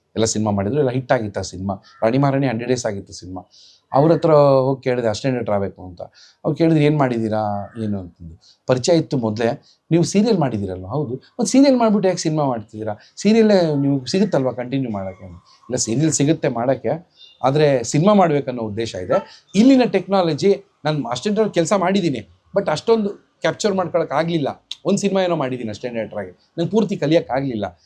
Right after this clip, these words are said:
ನಾ ಎಡಿಟಿಂಗ್ ರೂಮ್ ಇನ್ನೂ ಹೋಗೇ ಇಲ್ಲ, ಒಳಗಡೆ ಹೋಗೇ ಇಲ್ಲ. So ನಾನು ಈ ಒಂದು ಸಿನಿಮಾ, ಎರಡು ಸಿನಿಮಾ ನಿಮ್ ಜೊತೆ ಕೆಲಸ ಮಾಡ್ತೀನಿ, ನಾನು ಪೂರ್ತಿ ಅದನ್ನ ತಿಳ್ಕೊಬೇಕು ಏನು ಅಂತ. ಶೂಟಿಂಗ್ ಇಂದ ಹಿಡಿದು, ಸ್ಕ್ರಿಪ್ಟ್ ಇಂದ ಹಿಡಿದು, ಮ್ಯೂಸಿಕ್ ಇಂದ ಹಿಡಿದು, ಕೊನೆಗೆ ಸಿನಿಮಾ ಥಿಯೇಟರ್‌ಗೆ ಬರೋ ತನಕ ನಾನು ಒಂದು ಸಿನಿಮಾ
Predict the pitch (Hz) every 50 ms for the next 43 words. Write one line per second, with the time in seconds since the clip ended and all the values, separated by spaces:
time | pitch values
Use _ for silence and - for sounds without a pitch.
0 | _ _ - 139 143 147 156 160 180 214 196 190 185 175 160 151 160 147 120 135
1 | 156 147 151 131 104 95 95 90 - _ _ - 113 123 139 156 139 113 120 123
2 | 117 120 110 101 95 95 - _ _ _ _ _ - - - 185 180 170 156 156
3 | 156 165 175 180 - - 156 156 180 180 175 165 - 202 202 214 214 185 160 139
4 | - 165 156 165 160 156 147 135 131 123 123 - 147 131 117 107 107 - 139 127
5 | 117 110 95 85 - 104 113 120 117 _ _ _ _ - 156 160 127 - 220 269
6 | 262 - 254 247 240 233 - _ _ _ _ - 139 151 160 180 - 175 - -
7 | _ _ - 185 185 190 143 170 143 127 113 - 113 110 104 101 104 104 101 98
8 | 92 90 98 92 - _ _ _ - - - 202 214 - 202 185 170 165 160 156
9 | 147 135 135 135 131 127 123 - - 190 180 - - 185 165 151 143 131 131 120
10 | 113 107 104 - - _ _ _ _ _ - 131 170 180 156 175 175 - 139 135
11 | 135 123 120 120 123 123 110 - _ _ _ _ _ 170 196 214 226 208 165 139
12 | 117 101 - _ _ _ _ _ _ _ _ _ _ - - - 196 196 226 226
13 | 185 - - 180 190 180 180 165 139 131 147 170 185 180 175 143 139 120 120 107
14 | - - 143 165 190 185 151 160 196 - - - 165 147 160 190